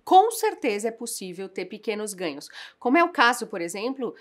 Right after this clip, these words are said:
de um adulto que nós estamos atendendo há alguns meses, que passou num programa de televisão recentemente,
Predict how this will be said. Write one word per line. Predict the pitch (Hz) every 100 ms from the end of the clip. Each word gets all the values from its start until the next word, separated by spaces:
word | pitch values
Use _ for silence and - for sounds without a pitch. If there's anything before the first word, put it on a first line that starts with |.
| _ _
de | 170
um | 226
adulto | 220 214 220 247
que | 277
nós | 220 196
estamos | 190 - 196 190
atendendo | 185 185 190 185 190 247 254 190
há |
alguns | 175 185 185 208 214 196
meses, | 196 214 233 202
que | - -
passou | 220 220 262
num | 254
programa | 240 214 196 180 170
de | -
televisão | - 170 180 170 196
recentemente, | 214 190 180 185 - 208 247 -